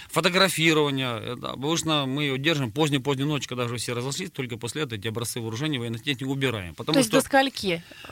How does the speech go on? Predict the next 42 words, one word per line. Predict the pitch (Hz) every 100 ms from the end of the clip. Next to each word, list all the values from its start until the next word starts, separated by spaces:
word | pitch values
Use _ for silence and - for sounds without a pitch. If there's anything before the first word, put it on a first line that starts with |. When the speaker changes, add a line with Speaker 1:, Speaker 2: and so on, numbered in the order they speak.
| - -
Speaker 1:
Но | 156 180 226 233
не, | 214 214 214
э, | 156 143 135
мы | 147 190
обычно | 175 180 160
её | 156 147
убираем | 143 156 147 131 117
где-то | 135 127
уже | 123
глубокой | 127 147 143 139 147
ночью, | 151 123 120
часа | - 143
в | 131
два | 143
ночи, | 170 156 107
когда | 113 120
город | 123 127 117
уснёт | 143 - 160 127
и, | 113 117 110 107 95 98
э, | 98 98 101 98 101 101 101
не | 117
столь | 120 135 117
напряжённое | 107 110 117 123 113
движение | 101 135 165 233 165
в |
нашем | 143 131 131
городе, | 123 117 104
спокойно, | - 131 135 - 127
чтобы | - 113
не | 113
мешать | 117 120 127
никому, | 110 117 170
убираем. | 160 120 110 95 - - - - -
И, | - 131 135 131 127 120
честно | 135 165 160
говоря, | 151 160 160
вот | 131
в |
прошлом | 104 135 127 139
году | 151 175
мы | 147 123
полтретьего, | 92 156 139 160 117 113 90